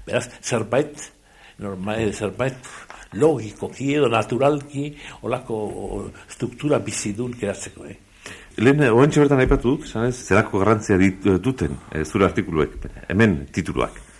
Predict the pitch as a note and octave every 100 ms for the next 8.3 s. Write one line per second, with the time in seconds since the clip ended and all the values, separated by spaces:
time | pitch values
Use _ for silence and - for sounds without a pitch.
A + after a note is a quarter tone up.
0 | - - - A2+ G#2+ G#2 C#3 E2+ - B1+
1 | A1+ - _ _ - G2 D#2 C2 B1 D#2+
2 | F#2 E2+ D#2 C#2 - C2+ B1+ B1 - -
3 | - _ G2 - C3 C3 G#2 F#2 G2 F2+
4 | E2+ F2+ E2+ - E2+ F#2 F#2 D#2+ D#2+ D#2+
5 | D2+ D2 D2+ G2 F2 C3+ F#2+ D#2+ - A1+
6 | - - - - G2+ G2 A2 G#2+ E3 E3+
7 | C#3+ D3+ D#3 D3 A2+ G2+ F#2 F#2+ C3+ B2+
8 | F#2+ F2 B1